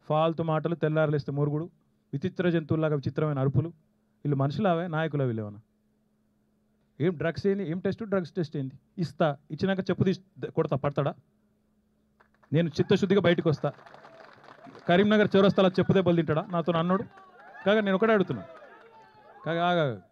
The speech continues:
నేను కుల్లా అంటున్నా. డ్రగ్స్ కాదు, నా, నా రక్తం తీస్తాడా, నా చర్మం తీసుకోపోతాడా, ఏం తీసుకోదో తీసుకుపోమను. నా బొచ్చు కావాలంటే బొచ్చు కూడా ఇస్తా. నేను, నేను బయటికి చిత్తశుద్ధితో వచ్చినాక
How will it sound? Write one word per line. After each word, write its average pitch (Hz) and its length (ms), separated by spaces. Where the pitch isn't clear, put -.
నేను 165 100
కుల్లా 185 280
అంటున్నా. 139 320
డ్రగ్స్ 151 360
కాదు, 190 380
నా, 175 140
నా 151 120
రక్తం 147 400
తీస్తాడా, 175 320
నా 180 100
చర్మం 170 260
తీసుకోపోతాడా, 160 420
ఏం 165 80
తీసుకోదో 165 280
తీసుకుపోమను. 139 520
నా 143 60
బొచ్చు 147 260
కావాలంటే 165 180
బొచ్చు 135 200
కూడా 143 120
ఇస్తా. 113 220
నేను, 202 160
నేను 196 200
బయటికి 180 380
చిత్తశుద్ధితో 190 480
వచ్చినాక 151 400